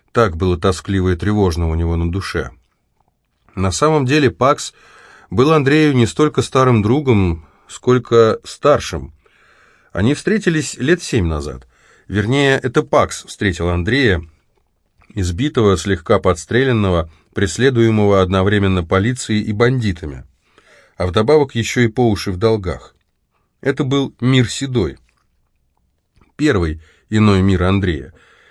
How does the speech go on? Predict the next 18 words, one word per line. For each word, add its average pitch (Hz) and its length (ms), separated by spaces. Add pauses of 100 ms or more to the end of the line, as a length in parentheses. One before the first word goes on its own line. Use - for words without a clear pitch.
(300)
И 95 100
Андрею, 117 520
смешно 107 400
вспомнить, 127 520
было 131 280
всего 127 320
восемнадцать. 127 760 (840)
Он 135 160
только 175 260
что 120 220
ушёл 117 320
из 87 140
дома, 127 360
спасаясь 104 680
от 87 160
тоталитарной 98 800
опеки 92 420
матери, 113 640